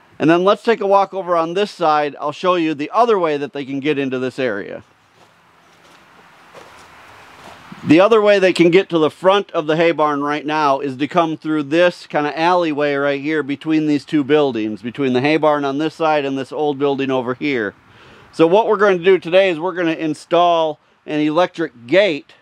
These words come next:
across this area. Uh, we're gonna go from the hay barn over to this pole here. And we're gonna install an electric gate across here so that we can still get through with tractors and things to feed hay, uh, whatever we need to do,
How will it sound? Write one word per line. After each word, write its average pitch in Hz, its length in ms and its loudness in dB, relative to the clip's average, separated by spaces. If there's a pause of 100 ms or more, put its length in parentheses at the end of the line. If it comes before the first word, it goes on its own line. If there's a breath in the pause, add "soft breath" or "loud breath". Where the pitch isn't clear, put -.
(140)
across 156 420 0
this 160 340 -10
area. 139 600 0 (420 soft breath)
Uh, 123 220 4
we're 139 80 -2
gonna 147 180 0
go 151 280 2
from 139 520 -4
the 139 120 -8
hay 170 160 -2
barn 170 420 0
over 156 280 -4
to 143 80 -4
this 165 220 -2
pole 156 380 0
here. 165 460 0 (340 soft breath)
And 127 80 -4
we're 143 100 0
gonna 156 140 2
install 156 460 2
an 151 80 -4
electric 147 520 -2
gate 165 340 0
across 139 460 0
here 143 180 -4
so 151 140 -6
that 160 180 2
we 220 140 -2
can 208 160 -4
still 180 240 0
get 170 180 -4
through 175 180 -2
with 156 120 0
tractors 180 600 -2
and 151 120 -6
things 160 240 0
to 135 100 -8
feed 143 260 -4
hay, 170 420 2 (440 soft breath)
uh, 123 140 2
whatever 151 400 2
we 147 120 -2
need 151 220 0
to 147 60 -2
do, 170 400 2